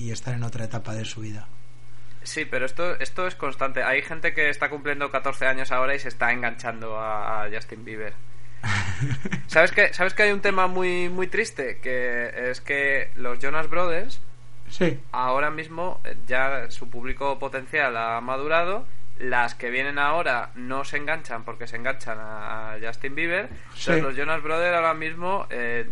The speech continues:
Speaker 2: no tienen tierra.
Speaker 1: Están en tierra de nadie. Sí.
Speaker 2: Exactamente, son unos desterrados del mundo del espectáculo. Fueron a los premios M T V y, y era, "¿quiénes son estos?". "Ah, es verdad, hace tres
Speaker 1: ¿Te
Speaker 2: años
Speaker 1: acuerdas de?
Speaker 2: lo petaban".
Speaker 1: Ah, yo se lo descubrí porque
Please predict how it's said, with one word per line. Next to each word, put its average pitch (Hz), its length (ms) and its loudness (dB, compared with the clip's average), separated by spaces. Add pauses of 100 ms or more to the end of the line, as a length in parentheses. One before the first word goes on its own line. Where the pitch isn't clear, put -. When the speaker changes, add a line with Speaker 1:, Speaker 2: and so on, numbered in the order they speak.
(160)
Speaker 2:
no 120 160 -6
tienen 147 280 -8
tierra. 123 200 -4
Speaker 1:
Están 160 160 2
en 160 100 4
tierra 160 200 6
de 147 60 4
nadie. 131 320 4 (300)
Sí. 147 140 -2
Speaker 2:
Exactamente, 131 800 -4
son 127 120 -8
unos 139 220 -6
desterrados 139 640 -2
del 147 140 -4
mundo 139 240 -6
del 143 80 -2
espectáculo. 139 720 0 (180)
Fueron 135 320 -2
a 147 280 2
los 151 160 -2
premios 156 320 -4
M 160 120 -2
T 165 120 -2
V 175 200 0 (440)
y, 131 40 2
y 120 720 2 (160)
era, - 320 0 (120)
"¿quiénes 127 240 2
son 120 180 2
estos?". 120 340 0
"Ah, 143 140 2
es - 80 2
verdad, 135 480 2 (200)
hace - 280 2
tres 120 240 0
Speaker 1:
¿Te 120 60 2
Speaker 2:
años 123 160 2
Speaker 1:
acuerdas 151 260 2
de? 151 80 0
Speaker 2:
lo 135 60 0
petaban". 120 340 -6
Speaker 1:
Ah, 170 100 4
yo 151 160 0
se 175 140 2
lo 185 80 4
descubrí 175 420 0
porque 139 720 2